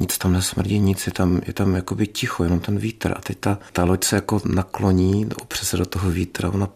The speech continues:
ona se rozpohybuje. Je to nesmírně vzrušující a naplňující. Je to, je to opravdu krásný pocit. Je to taková jako skoro droga, <laughs> kterou když dlouho jako nemám, tak úplně chybí mi a mám to fakt hrozně rád.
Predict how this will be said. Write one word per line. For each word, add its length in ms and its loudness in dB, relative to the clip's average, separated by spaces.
ona 180 0
se 160 0
rozpohybuje. 840 0
Je 100 0
to 120 2
nesmírně 480 4
vzrušující 1000 0
a 80 0
naplňující. 720 -2
Je 60 -4
to, 180 -2
je 80 -8
to 80 -6
opravdu 340 0
krásný 480 0
pocit. 460 -8
Je 60 0
to 140 0
taková 600 2
jako 140 -6
skoro 280 2
droga, 520 4
<laughs> 120 -18
kterou 320 2
když 220 4
dlouho 320 6
jako 240 2
nemám, 320 4
tak 200 -4
úplně 500 0
chybí 420 2
mi 320 2
a 200 -8
mám 200 0
to 120 -8
fakt 180 -2
hrozně 320 2
rád. 260 -6